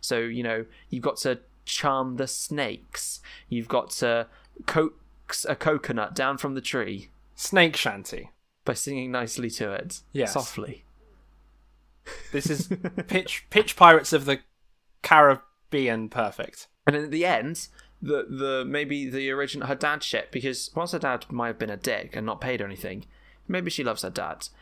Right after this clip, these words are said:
Speaker 1: And her dad's in a lot of trouble, and then they come along and they're like, "We'll save you."
Speaker 2: And they,
Speaker 1: they
Speaker 2: they sing a, a, they sing a rousing sea shanty.
Speaker 1: And then, and then her dad's like, "You know what? Maybe we should pay women." And, and Anna Kendrick can be like, "I don't need your money anymore.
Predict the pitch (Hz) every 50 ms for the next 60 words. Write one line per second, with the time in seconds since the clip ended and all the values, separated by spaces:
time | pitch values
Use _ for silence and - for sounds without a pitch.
0 | - - - - - 135 127 131 131 123 143 143 139 127 139 143 131 131 135 135
1 | 127 127 123 - 156 139 120 117 113 107 95 120 123 123 123 120 123 123 127 123
2 | - 143 127 123 127 131 123 117 113 113 117 117 117 120 117 120 113 131 139 139
3 | - 190 185 165 135 123 110 104 104 104 131 123 127 123 135 117 127 127 - -
4 | 165 147 135 127 127 127 139 127 131 - - _ _ - 127 - - - 180 151
5 | 127 120 123 139 147 143 127 143 131 120 - 135 127 113 - 117 110 110 - -
6 | - - - - _ _ _ _ _ _ _ _ _ _ _ _ _ - 151 151
7 | 147 147 143 143 143 - - - - - 147 147 147 147 151 147 143 151 151 147
8 | 139 151 139 147 151 170 170 160 180 175 175 - - - 139 147 151 156 156 -
9 | 185 180 - 135 113 113 117 107 101 98 104 104 - - 123 120 120 120 120 92
10 | - - - - - - _ _ _ _ _ _ _ _ _ 135 131 131 135 127
11 | - 135 135 131 127 - 135 123 120 120 113 120 117 123 123 120 117 - 139 151
12 | 156 147 123 131 143 143 135 120 113 120 131 123 117 117 120 117 117 113 113 113
13 | 110 110 110 107 101 95 -